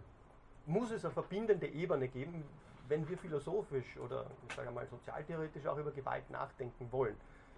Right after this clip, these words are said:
Wie ist es möglich, dass diese Perspektiven sozusagen nicht einfach in eine völlige Inkongruenz zerfallen?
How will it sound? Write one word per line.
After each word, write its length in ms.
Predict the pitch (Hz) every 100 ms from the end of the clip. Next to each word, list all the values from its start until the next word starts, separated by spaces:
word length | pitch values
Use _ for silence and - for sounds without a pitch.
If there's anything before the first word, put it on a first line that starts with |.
| -
Wie 280 | 131 196 233
ist 180 | 190 175
es 120 | 131
möglich, 320 | 147 165 190 -
dass 140 | 160
diese 220 | 170 185
Perspektiven 760 | 190 165 - - - 180 196 175
sozusagen 460 | 170 170 160 156
nicht 160 | 156 151
einfach 360 | 135 160 165 160
in 60 |
eine 100 | 156
völlige 360 | 135 151 165 -
Inkongruenz 720 | 175 170 165 147 123 120 -
zerfallen? 380 | 127 - 113